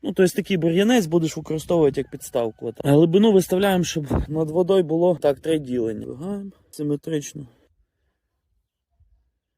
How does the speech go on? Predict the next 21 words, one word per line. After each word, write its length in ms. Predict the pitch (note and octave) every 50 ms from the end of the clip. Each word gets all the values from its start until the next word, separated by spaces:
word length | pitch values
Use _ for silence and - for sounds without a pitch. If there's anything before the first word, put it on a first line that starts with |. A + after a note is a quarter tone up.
| _ _ _ _ _ _ _ _ _ _ - - - - _ _ _ _ _ _ _ _ _ _ _ _ - - _ _ _
Сразу 360 | _ - C3+ A#2+ A#2+ A2+ A2+ -
кончик 380 | - D3 C#3 C3+ - D#3+ -
у 40 | E3+
воду, 180 | G#3 G#3+ D3+ C3+
бачиш, 300 | D3+ D#3 D3 - C#3 B2
жилка 280 | C#3 B2+ A2 - A2
топиться. 500 | - - G#2+ G#2+ - - - - - - _
В 80 | - F3
одну 200 | G3 F3+ G#3+ G3
точку 360 | - E3+ C3+ - - - A#2+
кидаєш. 500 | - - A#2+ A2 A2+ G#2+ A2 A2+ - -
От 100 | - B2+
ти 120 | - F3 D#3+
собі 220 | - F3 D#3+ F3
намітив 420 | F3 F#3 G3+ A#3+ C4 - F3+ D3 B2+
от 100 | A#2+ -
туди 220 | - A2+ A2+ A#2
кидати, 400 | A2 - G#2+ G#2+ G#2 G#2 G#2+ - -
поняв? 280 | - C#3 D#3 E3 D3 A2+ G2+ _ _ _ _ _ _ _ _ _ _ _ -
Дивись, 520 | - C3 B2+ B2 A#2 A#2 - - - - _ _ _ _ _ _ _ _ _ _ _ _ _ _
показую, 600 | - A#2 - C#3+ C3 B2 A#2+ A#2+ A#2+ A#2+ B2 A2+